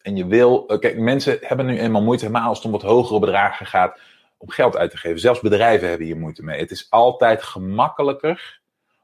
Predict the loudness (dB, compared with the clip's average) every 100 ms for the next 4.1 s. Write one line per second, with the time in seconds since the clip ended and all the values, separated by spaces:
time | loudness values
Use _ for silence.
0 | _ 0 0 0 0 0 0 -2 -2 -2
1 | -6 -10 -16 -14 -14 -10 -4 -2 0 0
2 | -2 -6 -4 -4 -6 -6 -2 -2 -2 2
3 | 6 6 4 -4 _ _ 0 4 4 2
4 | -10